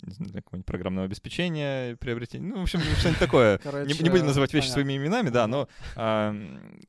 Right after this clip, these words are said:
Speaker 1: ну, вот так вот получается, да, что
Speaker 2: Торрент блочит.
Speaker 1: Ну, например.
Speaker 2: Мгм.
Speaker 1: Вот, а, и ты думаешь, "Ну, вот опять. Отключу-ка я все. Зачем оно надо?"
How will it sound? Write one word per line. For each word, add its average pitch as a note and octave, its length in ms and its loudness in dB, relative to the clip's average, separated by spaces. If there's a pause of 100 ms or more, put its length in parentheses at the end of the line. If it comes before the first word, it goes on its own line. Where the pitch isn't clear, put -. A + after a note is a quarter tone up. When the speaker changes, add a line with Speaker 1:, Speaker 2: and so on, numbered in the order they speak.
(180)
Speaker 1:
ну, C3 100 -4
вот C3 80 2
так B2 140 0
вот F#2 100 -10
получается, G#2 400 -6
да, G2 140 -6
что F2 600 -4 (100)
Speaker 2:
Торрент C3 460 -10
блочит. B2+ 420 -14 (180)
Speaker 1:
Ну, D3+ 160 -6
например. F2+ 420 -6
Speaker 2:
Мгм. B2 240 -20 (100)
Speaker 1:
Вот, E2+ 240 -14 (140)
а, F2 240 -12
и G2+ 100 -10
ты F#2 80 -12
думаешь, F2 280 -8
"Ну, G#2 140 -10
вот F#2 200 -10
опять. - 340 -12 (200)
Отключу-ка - 480 -8
я F2 100 -4
все. F#2 260 -12 (220)
Зачем - 400 -12
оно F#2 140 -10
надо?" F2+ 180 -14